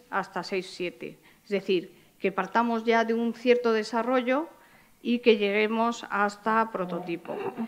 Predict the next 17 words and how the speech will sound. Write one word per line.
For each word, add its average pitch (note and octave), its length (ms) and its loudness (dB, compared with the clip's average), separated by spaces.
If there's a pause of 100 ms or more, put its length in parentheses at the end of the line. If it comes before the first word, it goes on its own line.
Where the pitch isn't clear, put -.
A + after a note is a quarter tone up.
(200)
Y A#3+ 120 4
lo C4 120 6
que C#4 80 0
vamos C4+ 320 2
a C4+ 60 0
hacer C#4+ 240 -2
con G#3 120 -2
ese G#3 160 -6
prototipo C4 680 -2
es A#3+ 80 -6
que F#3+ 100 -6
lo F#3 80 -2
va G#3 120 2
a G#3+ 100 -4
comprar A3+ 500 0 (360)
cedeti, C#4 520 0 (560)
¿vale? C4+ 360 0